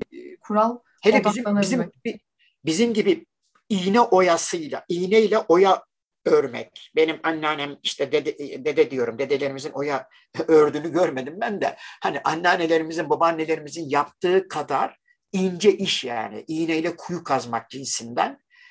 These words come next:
Speaker 2: Ve ben burada son, e, soruya da geldik de uzattım belki ama hani yaptığımız için kompleksitesi aslında açık kalp ameliyatından farklı bir şey değil. Açık, yani riskini demiyorum ama kompleksitesi, riski
Speaker 1: Evet.
Speaker 2: tabii ki açık kalp ameliyatıyla,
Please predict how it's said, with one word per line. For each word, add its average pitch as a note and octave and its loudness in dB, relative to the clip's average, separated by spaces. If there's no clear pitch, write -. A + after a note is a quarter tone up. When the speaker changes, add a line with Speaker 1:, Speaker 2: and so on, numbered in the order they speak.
Speaker 2:
Ve E3+ 0
ben G3 4
burada G#3+ 2
son, A3 -2
e, - -12
soruya F3+ 0
da E3+ 0
geldik E3 -2
de C3+ -4
uzattım E3+ -2
belki - -2
ama F#3 -4
hani F#3+ 0
yaptığımız F#3 2
için F#3+ -8
kompleksitesi F3+ -2
aslında F3+ 0
açık - -6
kalp F#3 0
ameliyatından D#3+ -2
farklı D3 -4
bir - -4
şey C#3 -4
değil. B2+ -8
Açık, - -6
yani - -10
riskini F#3+ 0
demiyorum E3 2
ama G3 0
kompleksitesi, - -4
riski G#3 0
Speaker 1:
Evet. G3+ 2
Speaker 2:
tabii G#3+ 0
ki A2 -10
açık - -10
kalp C#3 -2
ameliyatıyla, C#3 -2